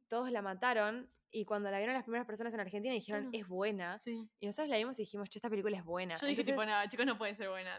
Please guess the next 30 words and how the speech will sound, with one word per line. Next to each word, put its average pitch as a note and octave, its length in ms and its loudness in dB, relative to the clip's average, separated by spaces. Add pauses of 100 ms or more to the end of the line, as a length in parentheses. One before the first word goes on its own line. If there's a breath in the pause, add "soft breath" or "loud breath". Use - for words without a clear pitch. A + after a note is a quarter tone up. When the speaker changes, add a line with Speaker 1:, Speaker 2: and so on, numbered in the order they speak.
Speaker 2:
Onda, G#3+ 160 -4
me A3 60 -4
estás B3+ 120 -4
minti-, A#3+ 260 -2 (340)
me - 40 -14
estás A3+ 140 -6
mintiendo". F#3+ 480 -8 (260)
Speaker 1:
Puedes, F4+ 300 2 (160)
puedes E4 200 4
coincidir C4+ 340 2
o C4 60 4
no, B3 140 0
pero G#3+ 100 2
el G#3 60 -2
tema D4 140 -2
es F4+ 100 -4
no A#3+ 160 0
entrar A3 460 2
así - 260 -2
como F#3+ 480 -2
cegado F#3+ 600 2
a G3 80 4
ver F#3 120 0
una F#3 180 -2
película F3 600 -8 (760)
solamente G3+ 460 0
porque F3+ 240 -4
alguien F3+ 180 0
dice F3 240 -6
que. E3+ 240 -8